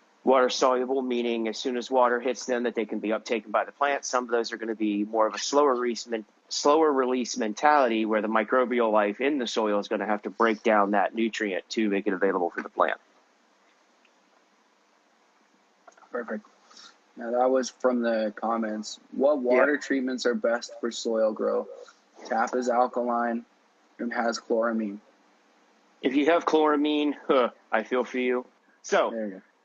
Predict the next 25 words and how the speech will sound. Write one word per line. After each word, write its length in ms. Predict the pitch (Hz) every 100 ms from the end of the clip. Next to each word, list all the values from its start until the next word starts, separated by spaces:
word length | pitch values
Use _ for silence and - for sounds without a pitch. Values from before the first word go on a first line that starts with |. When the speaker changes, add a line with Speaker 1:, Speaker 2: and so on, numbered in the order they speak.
| -
Speaker 1:
gaseous 500 | 151 165 170 170 -
chlorine, 580 | 170 160 160 165 160 _ _ _ _ -
uh, 300 | 120 113 107
chloramine. 640 | - 160 151 147 143 139 _ _ -
If 320 | 117 117 104
you've 120 | 123 117
got 180 | 120
chloramine, 580 | - 151 135 135 127 127 -
I 100 | 120
would 100 | 120
recommend 720 | 117 123 120 117 113 110 107 _ _ _ 226 -
probably 300 | 127 120 120
either 120 | 107
buying 340 | 120 123 123
your 100 | 117
water. 360 | 117 117 117 113 _ _ _ _ _ -
Um, 460 | 110 107 104 101 95 -
but 140 | 123
one 180 | 135 135
thing 220 | 143 127
you 140 | 120
can 160 | 113 120
look 200 | 123 -
into 640 | 120 113 - 120 117 113 -
is, 760 | 107 104 101 101 98 - -